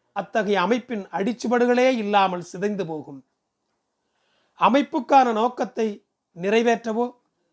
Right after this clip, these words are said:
அல்லது இலக்கை எட்டவோ இயலாமற் போகும். மாறாக அமைப்பின் கொள்கை கோட்பாட்டை மென்மேலும் செழுமைப்படுத்திட,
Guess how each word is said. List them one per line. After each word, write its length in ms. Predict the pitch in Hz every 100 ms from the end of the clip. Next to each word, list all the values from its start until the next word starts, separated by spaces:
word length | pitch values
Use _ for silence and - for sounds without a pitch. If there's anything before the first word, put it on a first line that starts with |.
| -
அல்லது 280 | 190 214 190
இலக்கை 400 | 180 233 240 247 208
எட்டவோ 420 | 196 - 226 233 226
இயலாமற் 520 | 180 214 220 190 175 -
போகும். 340 | 165 143 135 - _ _ _ _
மாறாக 600 | 151 165 190 196 190 180 147 _ _ _ _ _ -
அமைப்பின் 520 | 151 208 214 214 180
கொள்கை 360 | - 202 220 240
கோட்பாட்டை 640 | 226 220 175 208 180 196 170 - _ _ _ _ -
மென்மேலும் 560 | 185 226 247 254 262 233
செழுமைப்படுத்திட, 800 | 202 233 240 - 214 196 220